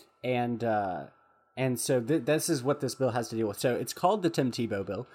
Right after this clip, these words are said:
because it was originally passed. The first time this bill was ever passed was in Florida, and it was actually passed,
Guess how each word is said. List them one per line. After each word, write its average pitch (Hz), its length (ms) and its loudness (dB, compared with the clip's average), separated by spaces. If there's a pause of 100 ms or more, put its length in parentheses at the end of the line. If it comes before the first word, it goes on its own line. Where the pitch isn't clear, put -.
(200)
because 131 500 2
it 143 140 0
was 139 300 0
originally 165 500 2
passed. 127 260 0
The 123 80 0
first 165 240 0
time 139 240 2
this 123 140 -4
bill 127 160 -2
was 120 140 0
ever 147 180 0
passed 113 380 -4
was 120 120 -6
in 143 140 2
Florida, 127 400 2 (380)
and 139 180 4
it 139 60 6
was 147 180 4
actually 156 340 4
passed, - 480 2